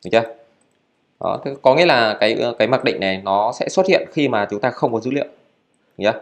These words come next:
không có dữ liệu sẽ có hai trường hợp. Trường đầu tiên đó là chúng ta có cái tham số ở trên này, tuy nhiên chúng ta không có giá trị. Trường thứ hai đó là chúng ta không có tham số luôn, được chưa? Rồi, ok, thì đó là tổng quan liên quan đến cái phần request.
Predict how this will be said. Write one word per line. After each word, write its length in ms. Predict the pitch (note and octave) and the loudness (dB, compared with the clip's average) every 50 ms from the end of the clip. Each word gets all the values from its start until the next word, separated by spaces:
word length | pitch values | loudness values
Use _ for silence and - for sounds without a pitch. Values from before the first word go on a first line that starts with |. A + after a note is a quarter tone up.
| - - | -10 0
không 140 | - D#3 D3+ | 2 4 4
có 60 | C#3+ | 4
dữ 100 | D3 D#3+ | 4 2
liệu 160 | D3 A2+ - - | 2 2 2 0
sẽ 60 | A2 | 0
có 100 | A#2+ C3+ | 0 2
hai 120 | C#3+ C3+ A#2 | 0 0 0
trường 100 | A#2 F#2+ | 0 2
hợp. 280 | F#2+ F2+ F2 - - - _ _ _ _ _ _ _ _ | 2 2 0 0 -6 -14 _ _ _ _ _ _ _ _
Trường 160 | - A#2 G#2+ | 2 4 4
đầu 120 | A2 G#2+ A2 | 4 4 4
tiên 240 | C3+ C3+ C3 A2+ - - | 4 4 4 4 2 2
đó 80 | G#2+ | 2
là 140 | A#2 B2 A#2 A2+ - | 2 2 0 -4 -6
chúng 160 | A2 G#2 G#2+ | -8 -6 -4
ta 220 | A#2+ A#2 A#2 A#2 - - | -2 -2 -2 -4 -6 -2
có 400 | - G#2 F#2+ G2 A2+ D3+ - - - _ _ | 0 2 4 4 2 2 -2 -6 -12 _ _
cái 100 | - A#2+ | -6 -4
tham 160 | - C3 B2 A#2 | -2 -2 -4 -2
số 160 | - G#2 G#2+ | -2 -2 0
ở 60 | B2 A#2 | 0 -2
trên 80 | A#2 | -4
này, 120 | G#2+ G2 F#2 - _ | -4 -6 -8 -12 _
tuy 100 | - A#2+ | -8 -4
nhiên 140 | A#2+ B2 A2+ | -4 -2 -2
chúng 100 | - A#2 | 0 -2
ta 40 | A2+ | -2
không 100 | - A#2 | -2 -2
có 60 | G#2+ | -2
giá 140 | G#2 G#2+ G#2+ | -2 -4 -4
trị. 160 | - - - - _ _ _ _ _ _ _ _ | -6 -10 -12 -14 _ _ _ _ _ _ _ _
Trường 180 | - A#2+ A2+ - | 0 0 2 2
thứ 80 | A2+ | 2
hai 260 | B2 C#3 C3+ B2+ B2 G#2+ | 0 0 -2 -2 -2 0
đó 140 | G2+ G2+ | 0 0
là 120 | A2+ A#2 A2 | 0 0 -2
chúng 120 | G#2 A2 | -4 -4
ta 160 | A2 A#2 A2+ | -4 -4 -4
không 320 | A2+ - - D3 C3 A#2+ - | -4 -2 0 0 0 0 0
có 100 | - G2+ - | -2 -2 -2
tham 140 | A#2+ A2 A2 | -2 -4 -2
số 180 | - G2+ G2+ | -2 -2 0
luôn, 160 | G#2+ A#2+ A2+ - - - _ _ _ _ _ | 2 2 0 0 -4 -12 _ _ _ _ _
được 60 | F#2 F#2 | -8 -2
chưa? 120 | - A2 A2 - - - - _ _ _ _ _ _ _ _ _ _ _ _ _ _ | 0 0 0 0 -4 -16 -20 _ _ _ _ _ _ _ _ _ _ _ _ _ _
Rồi, 200 | - A2 A2 G#2 | 2 4 6 6
ok, 160 | F#2+ A#2 B2 - D3+ C3 C3 - | 6 4 2 4 2 2 2 0
thì 80 | B2 G#2 | -2 0
đó 160 | G#2 G2+ A2 | 2 2 2
là 140 | B2+ A#2+ A2 | 2 0 0
tổng 220 | - G#2+ F#2+ F2+ | 0 0 0 2
quan 240 | - A#2 A#2 A#2 A2+ | 4 2 2 2 0
liên 100 | A2+ A2 - | -4 -6 -6
quan 120 | A2+ G#2+ | -6 -6
đến 100 | G2+ - | -6 -6
cái 40 | - A2+ | -8 -6
phần 100 | G#2+ F#2+ | -6 -4
request. 320 | A2 G#2 - C#3 D3+ F3 | -6 -2 0 2 2 2